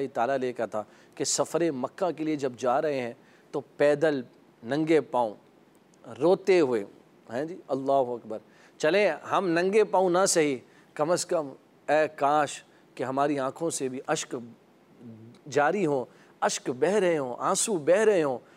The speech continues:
ہم اس بات کے تصور کو اپنے دماغ میں لاتے ہوئے کہ مولا کے دربار میں حاضری ہے، احکم الحاکمین کی بارگاہ میں حاضری ہے، اللہ اکبر۔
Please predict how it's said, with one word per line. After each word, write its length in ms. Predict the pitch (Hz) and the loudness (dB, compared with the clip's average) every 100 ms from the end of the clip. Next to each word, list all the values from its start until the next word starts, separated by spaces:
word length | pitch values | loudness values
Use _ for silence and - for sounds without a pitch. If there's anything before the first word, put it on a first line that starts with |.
| - - | -20 -6
ہم 200 | 127 190 156 - | -4 -4 -6 -6
اس 240 | 185 - | -2 -2
بات 460 | 147 147 196 220 - | 0 2 2 0 2
کے 100 | 220 | 2
تصور 640 | 208 233 - 233 214 247 | 4 2 2 0 2 0
کو 140 | 214 | 2
اپنے 240 | 208 196 180 | -2 0 0
دماغ 440 | 151 151 160 180 | 2 2 2 2
میں 80 | 160 | 2
لاتے 320 | 143 151 190 | 2 2 2
ہوئے 180 | 139 123 - - - - | 2 0 -6 -20 -20 -4
کہ 120 | 156 | -2
مولا 480 | 135 131 147 185 196 | 0 2 2 4 2
کے 160 | 185 | 2
دربار 460 | 170 143 139 139 170 | 2 2 2 2 2
میں 140 | 170 | 0
حاضری 440 | 131 135 143 165 135 | 0 0 2 2 4
ہے، 120 | 131 - - - | 2 0 -16 -4
احکم 380 | 185 160 185 185 | -4 -2 0 2
الحاکمین 720 | 220 151 180 175 180 233 240 | 2 2 0 0 2 2 0
کی 140 | 196 | -2
بارگاہ 460 | 202 160 156 160 165 | 0 2 2 2 2
میں 120 | 170 | 2
حاضری 440 | 131 139 151 165 131 | 0 0 2 2 2
ہے، 100 | 131 - | 0 -4
اللہ 220 | 131 139 | -6 0
اکبر۔ 480 | 151 135 131 135 123 | 2 2 -2 -4 -6